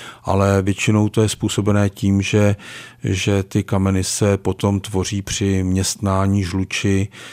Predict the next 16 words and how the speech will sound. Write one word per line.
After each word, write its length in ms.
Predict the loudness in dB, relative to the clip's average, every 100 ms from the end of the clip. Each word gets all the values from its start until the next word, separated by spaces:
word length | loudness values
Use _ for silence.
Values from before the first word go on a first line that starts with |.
| -20 -8
eh, 40 | -2 0 0 -2 _ -12
kde 500 | -8 -2 0 0 -2 -6 -10 -8 -6
ten 220 | -2 -2
kamen 440 | -2 0 2 2 2
menšího, 1040 | 2 2 0 0 0 2 2 2 0 -2
menších 380 | -2 -2 -2 -2
rozměrů 440 | -2 0 0 2 0
vytvoří 360 | 0 -2 -4
překážku, 680 | -4 -4 -2 -2 -4 -2 -2 -4 -18 -10
tak 180 | -6 -2
nad 200 | -2 -2
ním, 260 | 0 0 0
jak 160 | -2
vzniká 500 | -6 -8 -4 0 0
prostě 380 | -2 -6 -2 -4
ten, 380 | -2 -2 -2